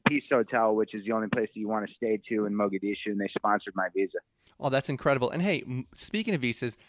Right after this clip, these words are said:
Speaker 2: how about the two or three most difficult visas to get right now for an American?
Speaker 1: Well, right now is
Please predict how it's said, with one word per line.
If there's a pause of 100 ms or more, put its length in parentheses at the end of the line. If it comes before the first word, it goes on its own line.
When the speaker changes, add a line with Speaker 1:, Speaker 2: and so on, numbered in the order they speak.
Speaker 2:
how
about
the
two
or
three
most
difficult
visas
to
get
right
now
for
an
American? (1500)
Speaker 1:
Well,
right
now
is